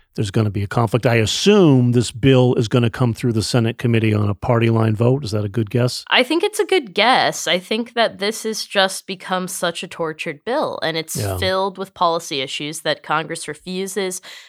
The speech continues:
Speaker 2: to address on a different venue, the authorization venue, which would take some of this,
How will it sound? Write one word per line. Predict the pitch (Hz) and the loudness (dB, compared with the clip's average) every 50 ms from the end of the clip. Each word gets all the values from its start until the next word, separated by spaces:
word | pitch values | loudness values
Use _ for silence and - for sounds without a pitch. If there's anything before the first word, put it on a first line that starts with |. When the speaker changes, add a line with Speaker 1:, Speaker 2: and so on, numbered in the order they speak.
| _ _ | _ _
Speaker 2:
to | - 208 | -4 -2
address | 190 170 - 160 151 143 156 - | -2 -2 0 0 0 0 0 -2
on | 175 160 160 151 | -4 -4 -4 -6
a | 143 | -8
different | 147 - 196 226 - - 226 - 151 | -6 -4 -4 -4 -2 -4 -4 -4 -4
venue, | 151 151 127 120 135 139 131 143 170 196 196 - | -2 -2 -2 -2 -4 -6 -6 -6 -8 -8 -6 0
the | 185 175 | 2 2
authorization | 147 147 165 - 185 160 160 160 170 170 202 - - 190 165 | 2 2 0 -2 -4 -6 -2 -2 -2 0 0 -2 -4 -6 -6
venue, | 156 135 139 147 156 170 160 | -6 -6 -6 -6 -8 -8 -6
which | 147 156 160 - | -6 -6 -6 -6
would | - 175 170 160 - | -6 -8 -8 -8 -10
take | - - 170 190 202 202 - - - - - - _ _ | -4 -2 0 0 0 -2 -8 -16 -20 -20 -20 -20 _ _
some | - - - 180 190 | -8 -4 -2 -2 0
of | 196 196 185 175 | -2 -4 -4 -4
this, | 180 185 180 - - - | -6 -6 -6 -6 -8 -10